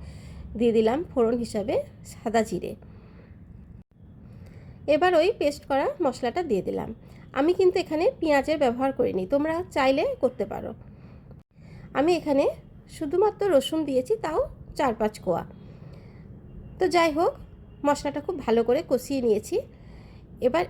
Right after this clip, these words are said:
এর মধ্যে কিছু মশলা অ্যাড করব। প্রথমেই লবণ দিয়ে দিলাম, হলুদ দিলাম। এবার এর মধ্যে একে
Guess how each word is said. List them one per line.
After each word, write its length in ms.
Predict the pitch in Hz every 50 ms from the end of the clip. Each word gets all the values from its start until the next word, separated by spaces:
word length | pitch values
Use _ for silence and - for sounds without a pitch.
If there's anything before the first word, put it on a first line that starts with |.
| - -
এর 160 | - 277 269 254
মধ্যে 320 | 233 214 208 - - 269 330 349
কিছু 200 | 311 - - 330 415 453
মশলা 320 | 254 220 208 - - 269 311
অ্যাড 160 | 294 - - -
করব। 240 | - 151 - - - 101 - - - - - - - - - - - - - - - - - - _ - - - - - - - - - - - - - - - - - - - - - - - - - - - - - -
প্রথমেই 440 | - 302 294 - 311 302 302 359 523 587
লবণ 280 | 349 262 233 269 269 262
দিয়ে 180 | 214 214 202 190
দিলাম, 300 | 196 180 190 202 254 359 440 - - - - - - - - - - - - - - - - - - -
হলুদ 320 | - 262 254 254 247 269 240 -
দিলাম। 300 | 226 196 175 190 240 349 - - - - - - - - - - - - - - - - - - - - - - - - - - - - - - - - - - - - - - - -
এবার 200 | 277 294 349 349
এর 140 | 320 285 262
মধ্যে 320 | 254 220 208 - - 247 254 349 523 523 -
একে 140 | 269 - 240